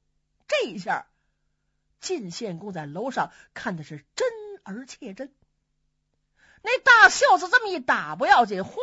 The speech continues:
蜜蜂就把丽姬头上的花儿啊、首饰啊就打掉地上了。丽姬就嚷啊：“哎呀，世子啊，你快给我捡起来！”老实巴交的申生把这花儿啊、钗环呢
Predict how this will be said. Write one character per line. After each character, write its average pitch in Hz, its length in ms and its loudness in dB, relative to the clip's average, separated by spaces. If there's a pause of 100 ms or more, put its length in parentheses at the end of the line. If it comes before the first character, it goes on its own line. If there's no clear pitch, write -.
(160)
蜜 294 100 -4
蜂 392 160 0 (540)
就 247 140 -8
把 160 220 -4
丽 269 260 -8
姬 247 160 -8
头 208 300 -8
上 233 100 -8
的 185 80 -8
花 359 300 -8
儿 370 220 -4
啊、 247 160 -10 (220)
首 - 420 -4
饰 254 120 -10
啊 196 140 0 (260)
就 208 140 -6
打 185 160 -12 (120)
掉 165 160 -14
地 349 320 -12
上 - 160 -16
了。 - 80 -20 (1300)
丽 339 180 -8
姬 415 140 -16
就 349 160 -8
嚷 180 260 -16
啊 175 240 -18 (180)
：“哎 - 80 2 (100)
呀， 370 100 4
世 480 260 -6
子 294 160 -10
啊， 330 140 0 (140)
你 427 100 -4
快 - 80 -8
给 554 140 0
我 571 200 4
捡 415 300 0
起 381 160 -4
来！” 311 220 -4 (920)
老 208 320 2
实 202 160 -10
巴 220 240 -2
交 220 120 -8
的 175 100 -6
申 233 260 -8
生 226 220 -2 (240)
把 147 160 -4
这 160 120 -8
花 277 260 -8
儿 254 140 -6
啊、 180 80 -4
钗 285 340 -12
环 214 280 -10
呢 220 120 -6